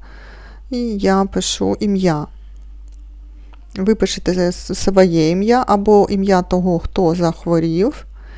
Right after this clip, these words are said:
І, е, це на першій свічечці. Я зараз пишу, я роблю чистку всім, хто дивиться, пишу всі, хто дивиться відео. На першій свічці пишете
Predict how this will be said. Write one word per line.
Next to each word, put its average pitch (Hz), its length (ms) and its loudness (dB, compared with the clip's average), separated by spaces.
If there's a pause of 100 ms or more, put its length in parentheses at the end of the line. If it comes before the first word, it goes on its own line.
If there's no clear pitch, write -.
(880)
І, 240 220 -2
е, 190 680 0 (480)
це - 160 2
на 208 140 2
першій 170 400 0
свічечці. - 580 -6
Я 196 200 2
зараз 175 320 0
пишу, 165 600 -4 (240)
я 170 220 2
роблю 170 280 -2
чистку - 420 -6
всім, 160 280 -8
хто - 200 -4
дивиться, 302 460 2
пишу - 280 -6
всі, 247 220 -4
хто - 180 -4
дивиться 185 560 -2 (600)
відео. 170 560 -4 (2500)
На 226 200 4
першій 208 440 2
свічці - 520 -4
пишете - 600 -2